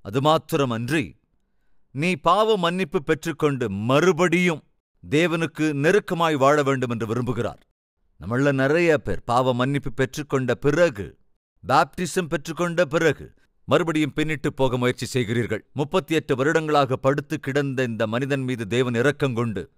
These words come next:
ஒரு செகண்ட்ல அவனை சுகமாக்கிட்டாருங்க. "நீ எழுந்து உன் படுக்கையை எடுத்துக்கொண்டு நட" அப்படின்னு சொன்னாருங்க. முப்பத்தி எட்டு வருடங்களாக வேலை செய்யாத அவன் கால்கள் வேலை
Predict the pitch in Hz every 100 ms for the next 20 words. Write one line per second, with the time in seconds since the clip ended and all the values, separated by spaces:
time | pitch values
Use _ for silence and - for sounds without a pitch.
0 | _ - 156 175 165 - 202 240 214 196
1 | 165 156 - 175 165 151 139 120 107 90
2 | 82 113 120 - _ _ _ _ _ _
3 | _ _ _ _ _ _ 87 104 123 143
4 | 175 185 165 156 92 - _ _ _ -
5 | 95 139 156 143 170 156 151 151 156 151
6 | 185 185 - - - - 175 - 185 165
7 | - 127 117 95 76 - _ - 190 -
8 | 214 - 185 156 156 127 156 202 190 170
9 | 160 139 139 127 160 156 - 131 120 110
10 | 104 - 131 147 - - _ _ _ _
11 | 82 139 180